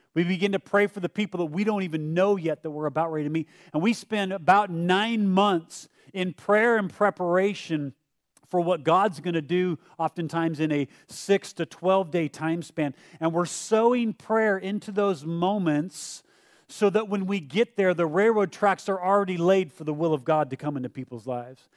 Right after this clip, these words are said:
And I'm just gonna tell you right now, we've been doing this for a lot of years. And every year, the intentionality that we put into prayer, we get to see the physical manifestation of that when we get into those moments.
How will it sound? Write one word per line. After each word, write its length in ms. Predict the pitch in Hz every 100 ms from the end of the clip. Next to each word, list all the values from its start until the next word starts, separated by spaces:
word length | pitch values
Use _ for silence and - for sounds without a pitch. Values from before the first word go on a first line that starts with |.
| _ _
And 80 | 151
I'm 100 | 196
just 120 | 190
gonna 160 | 220 185
tell 160 | 196
you 100 | 185
right 180 | 180 170
now, 120 | 165
we've 180 | 151 185
been 160 | 180 175
doing 240 | 165 175
this 220 | 175 175
for 260 | - 156 143
a 60 |
lot 320 | 131 131 139 170
of 80 |
years. 580 | 156 139 139 185 - - _ _ _ _ _ _ _ _ _ _ _
And 200 | 170 190 -
every 480 | 196 220 196 254 220
year, 340 | 202 208 190
the 240 | 160 160
intentionality 640 | 156 196 208 - 202 190 185
that 100 | 180
we 140 | 160
put 240 | 185 - 190
into 160 | 180
prayer, 280 | 160 - 165
we 200 | 143 202
get 200 | 185 220
to 80 | 185
see 180 | - 185
the 140 | 156
physical 480 | - 196 175 - 180
manifestation 800 | 165 156 143 139 - 170 151 143
of 140 | 127
that 180 | 131 135
when 160 | 139 143
we 120 | 143
get 240 | 120 151
into 220 | 151 151 135
those 260 | 135 123
moments. 680 | 113 120 120 127 _ - -